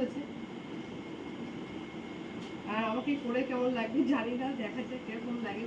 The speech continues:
পরে আমাকে। তো দেখো এটা হচ্ছে আমার জন্য, আর দুষ্টুর জন্য যেহেতু পয়লা বৈশাখে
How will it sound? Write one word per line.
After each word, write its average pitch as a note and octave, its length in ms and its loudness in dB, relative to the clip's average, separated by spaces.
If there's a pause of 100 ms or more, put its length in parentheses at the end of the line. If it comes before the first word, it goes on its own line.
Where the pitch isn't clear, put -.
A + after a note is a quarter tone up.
পরে A3 220 0
আমাকে। G#3+ 240 -4 (1000)
তো A#3+ 60 -4 (140)
দেখো G3 160 -2 (100)
এটা G#3 200 2
হচ্ছে G#3+ 200 0 (120)
আমার A3 240 2
জন্য, B3 160 4 (560)
আর G#3+ 160 4
দুষ্টুর C#4+ 340 6
জন্য D#4 220 6
যেহেতু D4 300 4
পয়লা C4+ 280 6
বৈশাখে C#4 340 6